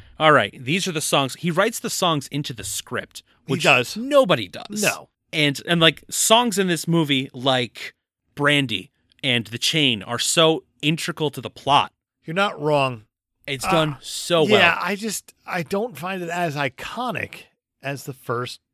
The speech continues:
Speaker 2: movie.
Speaker 1: Really?
Speaker 2: Yeah.
Speaker 1: Looking Glass, the, the band that does Brandy, the lead guitarist and vocalist, Elliot Lurie, he said,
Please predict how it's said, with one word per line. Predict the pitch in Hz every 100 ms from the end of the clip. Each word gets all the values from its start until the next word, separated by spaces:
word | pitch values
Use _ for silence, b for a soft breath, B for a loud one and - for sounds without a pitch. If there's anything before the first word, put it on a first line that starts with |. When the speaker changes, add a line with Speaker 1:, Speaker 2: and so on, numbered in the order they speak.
| -
Speaker 2:
movie. | 165 214 107 - -
Speaker 1:
Really? | 180 233 180 101 208 -
Speaker 2:
Yeah. | 139 143 117 - _ _ _ -
Speaker 1:
Looking | 156 220 254
Glass, | 147 120 101 - -
the, | 139 131
the | 117
band | 120 135 123
that | 117
does | 123 117 107 - _ _
Brandy, | 139 131 135 113 101 90 -
the | 127
lead | 160 190
guitarist | 185 165 151
and | 127
vocalist, | 120 120 117 110
Elliot | - 123 117
Lurie, | 110 110 101 107 _ _ _ -
he | 151
said, | 160 - 170 156